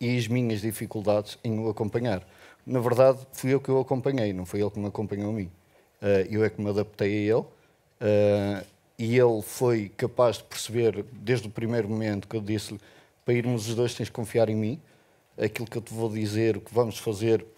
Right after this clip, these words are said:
se confiares, vamos chegar lá." Ele confiou a cem por cento,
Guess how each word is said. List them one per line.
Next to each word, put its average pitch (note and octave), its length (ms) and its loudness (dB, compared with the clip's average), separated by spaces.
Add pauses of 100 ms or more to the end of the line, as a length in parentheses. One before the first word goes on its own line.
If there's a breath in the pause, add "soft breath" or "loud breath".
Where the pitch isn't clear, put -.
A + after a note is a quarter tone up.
(320)
se - 160 -8
confiares, A2+ 560 2
vamos A2 240 -4
chegar G#2 200 -2
lá." A2+ 240 2 (380 soft breath)
Ele C3 120 4
confiou A#2 440 0
a - 20 0
cem G#2 200 -4
por - 100 -12
cento, A#2 400 -6